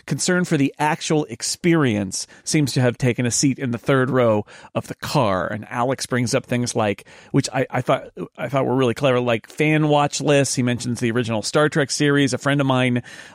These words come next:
uh, did this with the Clone Wars at clone wars dot watch. Wouldn't it be fun if, if a fan could say, you know,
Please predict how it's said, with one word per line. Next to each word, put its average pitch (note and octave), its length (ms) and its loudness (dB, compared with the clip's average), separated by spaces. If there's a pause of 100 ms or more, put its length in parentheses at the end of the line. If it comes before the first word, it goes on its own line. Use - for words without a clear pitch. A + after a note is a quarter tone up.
uh, A2 340 2 (340)
did C#3+ 220 2
this C3 160 0
with - 80 -10
the - 60 -12
Clone F3+ 340 2
Wars F3+ 480 4
at C3+ 320 0
clone D3+ 320 2
wars D3 280 4
dot C3 220 0
watch. B2+ 380 0
Wouldn't E3 160 4
it D#3 60 0
be D#3 80 4
fun D3+ 360 2
if, C#3 360 0
if C#3 220 0
a A#2 40 0
fan C3 380 2
could A#2+ 220 0
say, A#2+ 420 4 (240)
you C#3+ 80 0
know, A#2 280 2